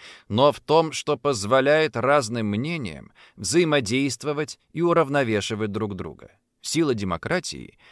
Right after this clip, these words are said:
в том, что она даёт возможность выбирать из нескольких точек зрения и обсуждать разногласия, которые при этом часто возникают. Отсюда важнейшее следствие, о котором мы уже говорили в главе первой.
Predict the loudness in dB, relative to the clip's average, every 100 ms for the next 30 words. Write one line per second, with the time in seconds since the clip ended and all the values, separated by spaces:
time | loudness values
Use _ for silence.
0 | _ _ -12 2 2 2 2 4 4 4
1 | 4 4 4 2 2 2 2 0 -4 -4
2 | -2 0 4 6 4 2 -4 -4 0 0
3 | 0 -2 -4 -4 -6 -8 0 0 0 -6
4 | -6 -4 -2 -4 -6 -14 -10 0 2 2
5 | -2 -4 2 2 2 2 -2 0 -2 0
6 | 0 -2 -6 -12 -6 -4 -2 -2 -2 -2
7 | -2 -2 0 0 -2 0 0 -2 -4 -4
8 | -4 -6 -8 -14 -16 _ _ _ -20 -10
9 | 2 2 2 0 2 6 6 6 4 2
10 | 2 0 0 0 0 0 0 0 0 -2
11 | -6 0 2 0 -2 -4 -2 0 -2 -2
12 | -2 -2 0 0 0 -2 -2 0 0 0
13 | -2 -4 -6 -6 -12